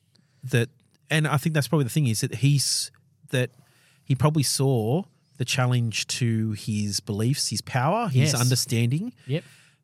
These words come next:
Speaker 1: get challenged,
Speaker 2: Yep.
Speaker 1: and his envy, his jealous eyes sort of started wandering onto
Speaker 2: Mm.
Speaker 1: these, um,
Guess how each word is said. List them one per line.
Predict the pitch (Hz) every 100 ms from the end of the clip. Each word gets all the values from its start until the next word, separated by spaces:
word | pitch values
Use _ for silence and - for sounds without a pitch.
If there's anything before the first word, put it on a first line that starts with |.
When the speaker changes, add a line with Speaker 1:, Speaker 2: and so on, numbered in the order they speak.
| _ _
Speaker 1:
get | - 127
challenged, | - - 117 196 240 - - _
Speaker 2:
Yep. | - -
Speaker 1:
and | 123 123
his | 120 127 113
envy, | 120 127 127 131 120 123 127
his | 123 113
jealous | - 127 135 -
eyes | 120 131 135
sort | - 127
of | 120 117
started | - 120 123 113
wandering | 117 123 127 120
onto | 120 170 190 120
Speaker 2:
Mm. | 110
Speaker 1:
these, | 117 113 110 - -
um, | 120 117 113